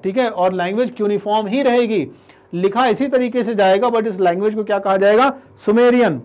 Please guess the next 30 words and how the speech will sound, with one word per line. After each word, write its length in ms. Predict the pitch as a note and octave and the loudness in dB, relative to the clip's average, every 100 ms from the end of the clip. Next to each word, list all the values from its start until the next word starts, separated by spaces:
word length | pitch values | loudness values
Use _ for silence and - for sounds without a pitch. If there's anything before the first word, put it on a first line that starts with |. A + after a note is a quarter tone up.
| F3 | -2
for 180 | F3 | 0
example, 500 | F3 F#3 E3+ D#3+ A#2+ | 0 0 0 -2 -2
ठीक 160 | E3+ F#3 | -4 -2
है? 60 | G#3 | 0
जैसे 360 | F3 E3+ C#4 D4 - _ _ _ _ _ _ _ _ _ _ - _ _ _ _ _ _ - | 0 2 2 2 -6 _ _ _ _ _ _ _ _ _ _ -20 _ _ _ _ _ _ -6
हिंदी 300 | G3 G3+ A#3 | -2 2 2
है, 260 | G#3 G3 G3 | 2 0 -2
हिंदी 240 | F#3 F#3 G#3 | -4 -4 0
को 100 | G3+ | 0
देवनागरी 540 | F3+ F#3 F3+ F3+ G#3 | 2 0 0 0 0
लिपि 260 | F3+ F3+ F#3+ | 0 -2 -2
में 120 | F3 | -4
लिखा 220 | D#3+ E3 | -4 -4
जाता 300 | C#3+ B2 B2 | -4 -4 -4
है, 100 | A2 - - | -6 -12 -10
हिंदी 240 | D#3 F#3+ | -4 0
लैंग्वेज 420 | G#3 D#3+ F#3+ A3 G#3 | 0 0 0 0 2
है 60 | |
और 140 | A3 F3+ | 0 -2
उसकी 240 | F3 G#3 | -4 -4
जो 100 | G3 | -4
स्क्रिप्ट 420 | F#3+ G3 G#3+ G#3+ | -2 -2 -2 0
है, 140 | G3+ G#3+ - _ | -2 -2 -10 _
ठीक 140 | D#3 D3+ | -8 -4
है, 140 | A#3+ A#3+ | -4 -6
वो 100 | D#3 | -8
क्या 120 | E3 G3 | -4 -2
है? 220 | A#3+ D#3 | -4 -4
देवनागरी। 540 | D3+ C#3 A#2+ A2+ A2+ - - _ _ | -4 -2 -6 -8 -10 -14 -20 _ _
चलिए, 260 | F#3 C#3+ | -4 -4